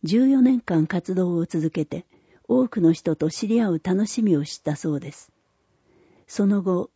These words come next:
子育てや仕事が一段落した六十五歳の時、自分のために人生を楽しも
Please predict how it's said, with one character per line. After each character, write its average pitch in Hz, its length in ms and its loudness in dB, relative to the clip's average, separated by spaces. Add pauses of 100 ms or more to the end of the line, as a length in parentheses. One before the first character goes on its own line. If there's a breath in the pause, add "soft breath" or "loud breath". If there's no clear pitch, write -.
子 226 100 -2
育 233 320 0
て 180 100 -4
や 151 120 2
仕 175 160 -4
事 190 260 0
が 170 220 2
一 233 200 -2
段 240 220 2
落 156 240 -4
し - 140 -12
た 151 140 -2
六 170 260 -2
十 233 180 0
五 226 120 0
歳 160 260 0
の 135 140 0
時、 - 260 -10 (600 soft breath)
自 185 140 -2
分 240 220 2
の 247 120 2
た 214 140 0
め 208 140 2
に 190 280 0
人 240 240 2
生 160 220 0
を 143 180 -2
楽 160 220 2
し 160 160 -4
も 147 300 0